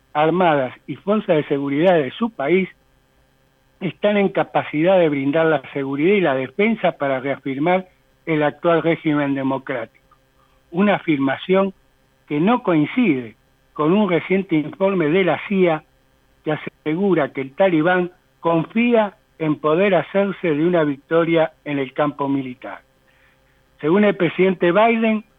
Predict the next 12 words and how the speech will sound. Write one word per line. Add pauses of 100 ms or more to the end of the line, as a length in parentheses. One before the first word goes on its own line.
(160)
las
razones (380)
de
retraso
de
retiro
de
la
totalidad
de
fuerzas
estadounidenses